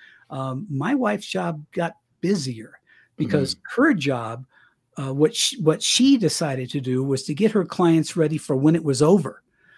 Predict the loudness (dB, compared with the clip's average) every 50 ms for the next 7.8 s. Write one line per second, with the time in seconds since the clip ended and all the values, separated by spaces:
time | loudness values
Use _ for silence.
0 | _ _ _ _ _ -6 -4 -2 0 0 0 -2 -4 -6 _ _ _ _ _ _
1 | _ _ _ _ 0 2 2 2 2 0 0 2 2 2 2 0 0 0 0 0
2 | -2 -2 -4 -6 -4 -4 -2 -2 0 -2 -4 -2 -2 -2 -2 -2 -2 -4 -4 -6
3 | -6 -6 -6 -6 -8 -8 -6 -2 -2 0 0 0 -2 -2 -2 -2 -2 -2 -2 -4
4 | -6 -6 -6 -6 -6 -6 -6 -4 -2 0 0 2 2 0 0 0 0 -2 -2 -4
5 | -8 _ _ _ _ -20 -16 -10 -8 0 2 4 4 6 4 4 4 0 -2 0
6 | 0 2 2 2 2 2 2 2 0 0 -2 -2 -2 0 0 0 0 -2 -4 -6
7 | -8 -4 -2 0 0 0 0 0 0 0 0 -2 -2 -6 -10